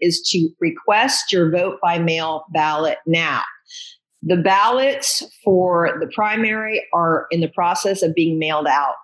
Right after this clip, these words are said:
as I speak. They start mailing them out July ninth through the sixteenth. So once you request your ballot, uh, whether it had been for the primary or the, uh, general election in November,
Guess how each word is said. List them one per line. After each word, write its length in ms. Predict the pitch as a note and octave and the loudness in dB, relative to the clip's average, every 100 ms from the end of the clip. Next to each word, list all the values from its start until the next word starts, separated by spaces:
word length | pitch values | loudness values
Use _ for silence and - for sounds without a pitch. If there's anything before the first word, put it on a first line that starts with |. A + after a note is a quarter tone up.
| _ D#3+ | _ -2
as 160 | E3 | 0
I 80 | D3+ | 0
speak. 520 | D3+ - E3+ A#3+ E4+ - _ - - - | -2 -2 0 0 -4 -12 _ -14 -10 -6
They 540 | F3 E3 D#3 D3 - - - | -2 0 2 0 -4 -8 -6
start 300 | - F#3+ D#3 | -2 0 2
mailing 300 | E3+ E3+ E3 | 0 -2 -4
them 140 | D#3+ | -4
out 220 | D#3 D#3 F3 | -4 -4 -2
July 300 | D#3+ D#3 D3+ | -2 0 -2
ninth 420 | E3+ F#3 F#3+ F#3 - - | -2 -2 -4 -6 -16 -2
through 140 | F3 D#3 | 0 0
the 80 | |
sixteenth. 720 | D3+ F#3+ E3 - - C#3 - _ _ _ _ - - - - _ | -2 -2 -4 -6 -2 -2 -4 _ _ _ _ -20 -18 -18 -20 _
So 600 | - - F#3+ F3+ F3+ D3+ F3+ | -8 0 2 4 2 0 -2
once 320 | G3 C#4+ F4+ | 0 0 2
you 100 | F4+ | 0
request 560 | F4+ - C4+ C4 - A3+ | 0 0 0 0 0 2
your 160 | G3+ | 2
ballot, 560 | G3 G3 F#3+ D#3+ G2+ - _ _ _ _ | 2 0 0 0 0 -4 _ _ _ _
uh, 380 | D#3+ C#3+ C3+ - - | 0 2 2 0 0
whether 340 | F3 F3 F3 | 0 2 -2
it 80 | E3 | -2
had 200 | F3 D3+ | -4 -2
been 200 | D#3 D3+ | -4 -6
for 200 | - D3+ | -2 -2
the 180 | C3 A2 - | -2 -4 -2
primary 720 | G3+ B3 B3 B3 B3+ B3+ B3 - | 0 0 0 -2 -6 -8 -10 -4
or 300 | F3+ E3 D#3+ | 0 2 2
the, 320 | D#3 C#3 - | 0 -2 0
uh, 200 | D#3 C3 A2+ E3+ | 0 0 0 0
general 440 | G3 G3+ A3+ A3+ | 2 2 0 -2
election 540 | A3 F#3+ F#3 - F3+ F3 | -2 -2 0 -2 -2 -2
in 100 | D#3 | -2
November, 600 | D#3 D3+ C#3+ C3+ A#2+ | -4 -4 -4 -4 -8